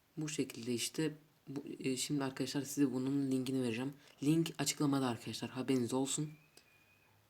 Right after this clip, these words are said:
E, yani bayağı iyi bir şey. Buradan işte şey var,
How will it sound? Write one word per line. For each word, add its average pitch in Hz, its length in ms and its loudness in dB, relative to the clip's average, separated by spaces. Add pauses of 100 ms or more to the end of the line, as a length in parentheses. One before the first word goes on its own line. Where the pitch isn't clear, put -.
(280)
E, 127 120 -4
yani 123 500 -2 (240)
bayağı 143 460 2
iyi 139 220 6
bir 135 60 2
şey. 143 300 0 (1700)
Buradan 135 540 0
işte - 220 -2 (200)
şey 135 280 2
var, 110 180 -4